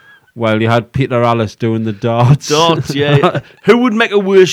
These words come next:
Speaker 2: job?
Speaker 1: Oh, it'd be terrible. I'd be interesting to see, 'cause your darts.
Speaker 2: 'Cause, yeah, I reckon Alice would get round the darts. He'd just go, he'd just have a different style, you know?
Speaker 1: It's a struggle, though, isn't it? 'Cause he's very loquacious.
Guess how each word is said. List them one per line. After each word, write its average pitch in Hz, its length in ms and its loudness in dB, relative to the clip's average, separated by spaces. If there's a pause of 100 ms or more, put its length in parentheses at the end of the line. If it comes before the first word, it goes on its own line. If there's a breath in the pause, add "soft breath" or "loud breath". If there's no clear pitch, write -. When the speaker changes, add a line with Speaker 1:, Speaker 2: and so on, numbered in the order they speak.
Speaker 2:
job? 151 560 -6
Speaker 1:
Oh, 123 380 2
it'd - 140 -10
be 104 120 -6
terrible. 139 580 -6
I'd 113 280 -6
be 151 140 -4
interesting 110 420 -8
to 110 80 -14
see, 127 480 -10
'cause - 260 -14
your 113 140 -6
darts. 139 300 0
Speaker 2:
'Cause, 185 260 -6
yeah, 185 160 0
I 226 40 4
reckon 247 360 0
Alice 226 320 -2
would 185 240 -2
get 156 180 -4
round 196 320 -4
the 151 60 -6
darts. 107 480 -8
He'd 147 180 -14
just 151 240 -14
go, 143 160 -8
he'd 143 160 -8
just 156 200 -12
have 139 100 -6
a 131 80 -6
different 123 320 -12
style, 156 400 -8
you 101 120 -14
know? 135 280 -14
Speaker 1:
It's - 240 -10
a 107 40 -10
struggle, 156 440 0
though, 110 160 0
isn't 131 180 -4
it? 120 160 -6
'Cause - 400 -12 (380 soft breath)
he's 123 220 -4
very 113 220 -2
loquacious. 123 880 -8